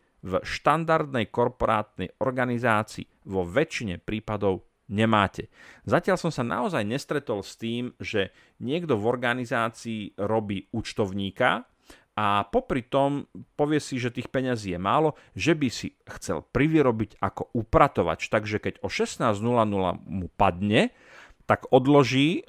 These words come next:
tú svoju rolu alebo ten klobúk toho účtovníka, alebo analytika, alebo programátora a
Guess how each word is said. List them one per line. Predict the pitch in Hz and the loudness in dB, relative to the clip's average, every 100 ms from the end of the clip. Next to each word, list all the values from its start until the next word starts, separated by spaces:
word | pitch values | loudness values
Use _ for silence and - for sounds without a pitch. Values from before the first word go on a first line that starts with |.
| - | -6
tú | - | -4
svoju | 107 - 110 131 117 - _ | -4 2 8 8 8 2 _
rolu | 98 98 120 143 | 2 8 8 8
alebo | - 98 110 101 | 4 0 -2 -4
ten | 92 90 | -6 -4
klobúk | - 123 135 117 - | 4 4 6 0 2
toho | 110 92 85 _ 104 | 2 2 -4 _ -4
účtovníka, | 98 - 127 139 156 - 185 107 | 0 4 4 4 0 0 0 2
alebo | 104 92 - | 0 0 0
analytika, | 101 101 101 - 117 - 165 175 | 2 2 2 -4 -4 2 2 2
alebo | 113 98 | 0 -2
programátora | - 98 101 107 110 110 143 147 160 - - - - - _ - | -2 0 2 2 2 2 2 4 2 -2 -20 -20 -20 -20 _ -2
a | 92 87 90 | 2 2 0